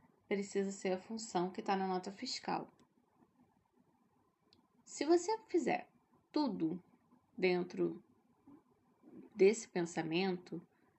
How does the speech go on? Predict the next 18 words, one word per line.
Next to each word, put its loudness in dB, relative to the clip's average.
ou -4
seja, 0
na 4
dúvida, 2
quanto -2
mais 2
informação, -2
melhor, 0
seguindo 0
exatamente 2
o -8
que -16
foi 0
aprovado, 0
o -12
que -14
foi -2
autorizado, -2